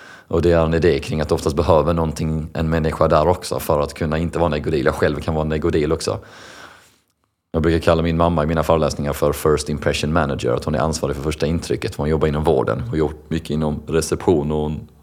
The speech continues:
är medicinsekreterare. Hon möter väldigt många människor, hon är expert på att vända negodiler. Och jag, eh, gillar att prata om negodiler, hur vi kan vända det, för bakom där så finns det en människa också.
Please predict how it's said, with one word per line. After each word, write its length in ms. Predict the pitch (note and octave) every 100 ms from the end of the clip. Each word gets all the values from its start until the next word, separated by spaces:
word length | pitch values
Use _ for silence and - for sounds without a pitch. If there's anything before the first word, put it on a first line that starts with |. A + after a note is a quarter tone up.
| -
är 180 | - D#2+
medicinsekreterare. 840 | D#2 D#2+ - E2 D#2 D2+ F2 D#2+ D2
Hon 100 | E2
möter 220 | E2 -
väldigt 160 | D#2+
många 140 | E2 E2
människor, 240 | E2 C#2+
hon 100 | D2
är 20 |
expert 320 | D#2+ - E2 -
på 60 |
att 60 | D2+
vända 180 | E2 D2+
negodiler. 680 | D2+ D#2 D2 D2+ A1 F2 - - - - -
Och 380 | - D#2+ - - - - - - -
jag, 340 | D#2+ F2 E2 D#2+
eh, 540 | D#2+ D#2+ D#2+ D#2+ E2
gillar 240 | E2+ F2+ D2
att 60 |
prata 240 | E2+ E2 D#2
om 140 | D2+
negodiler, 420 | D2+ D#2 D#2 D2
hur 80 | D#2
vi 60 | D2
kan 160 | E2
vända 320 | D#2+ E2+ D2+
det, 140 | D2+ C2
för 100 | E2+
bakom 320 | E2 D#2+ E2+
där 120 | E2
så 140 | D2+ -
finns 180 | D#2+
det 60 | D2+
en 80 | D#2
människa 320 | E2 D2+ -
också. 280 | E2 -